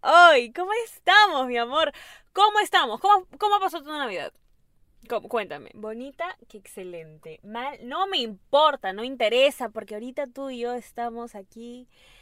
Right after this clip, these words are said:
reforzando este vínculo intergaláctico.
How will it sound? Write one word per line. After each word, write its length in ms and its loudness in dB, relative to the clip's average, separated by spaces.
reforzando 1080 -10
este 300 -20
vínculo 920 -14
intergaláctico. 1300 -6